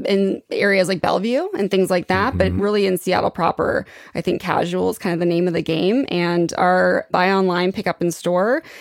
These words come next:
Speaker 1: was actually half of our business this year. I think when you're looking at what customers are looking for, I think they're looking for efficiency in some areas, but also the customers that do wanna come in for that really in-person experience and to have that human one-on-one,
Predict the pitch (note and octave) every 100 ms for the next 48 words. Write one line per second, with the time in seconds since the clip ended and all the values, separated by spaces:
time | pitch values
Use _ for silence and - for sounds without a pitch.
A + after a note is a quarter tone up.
0 | - - F#3 - - A#3+ G3+ F#3+ G3 F#3+
1 | - - - F#3+ G3 - - - - -
2 | - - - G#3+ A3+ A3 A3 G3+ G#3+ G#3
3 | - F#3+ - G3 F#3 F#3 F#3 A#3+ B3+ C#4+
4 | C#4 - B3 F3+ F3+ F3+ E3+ F3+ F3+ F#3
5 | F#3+ - - G3+ - A#3 C4+ C4 C#4 C4+
6 | C4 A#3+ B3 B3+ B3+ C4 C4 - F#3+ F#3+
7 | G3+ F#3 F#3 F#3 G3 G3 - G3 F#3 -
8 | E3 F3 F3 F3 - F#3 E3+ F3+ D#3+ D#3
9 | E3 - E3+ F3 E3+ E3+ E3 D#3+ E3 -
10 | E3 - - D#3+ D3 C#3+ - - - D#3+
11 | E3 F3+ - - F#3 - G3 F3+ D#3+ -
12 | F3+ F3 F#3 G#3 A#3